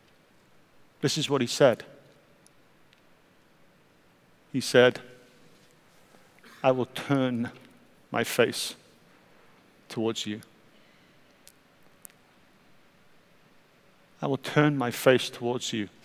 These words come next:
I, I will, even in my disappointment, begin to deal with the reality that you are God and that your sovereign control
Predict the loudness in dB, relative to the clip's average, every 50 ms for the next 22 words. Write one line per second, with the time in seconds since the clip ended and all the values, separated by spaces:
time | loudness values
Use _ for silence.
0 | -20 -20 -20 -20 -20 -20 -20 -20 -20 -2 2 2 2 2 4 6 10 10 10 10
1 | 8 8 8 10 10 10 8 6 2 -6 -10 -2 2 2 4 4 4 2 2 2
2 | 2 2 2 4 6 6 6 6 4 4 4 4 4 2 0 0 2 4 4 4
3 | 4 0 -4 -8 -8 -6 -4 -4 -4 -4 -6 -12 -20 -20 -20 -20 -20 -20 -20 -2
4 | -2 0 0 0 0 4 6 6 6 6 4 2 2 0 -4 -12 -20 -20 -20 -20
5 | -20 -20 -20 -20 -20 -18 2 4 4 4 2 0 4 6 8 10 10 10 10 10
6 | 8 6 0 -8 -10 0 0 2 4 4 2 4 4 4 4 6 6 8 8 6
7 | 4 4 0 -2 -2 -4 -6 -12 -20 -20 -20 -20 -20 -20 -20 -20 -20 -6 -2 -2
8 | -2 -2 -2 -2 0 4 4 4 4 6 4 6 6 4 2 0 -6 -12 -20 -20
9 | -20 -20 -20 -20 -20 -20 -20 -20 -20 -20 -14 -6 -4 2 4 4 4 6 6 2
10 | 2 4 6 6 6 6 6 2 0 4 4 4 4 4 4 6 6 6 6 4
11 | 0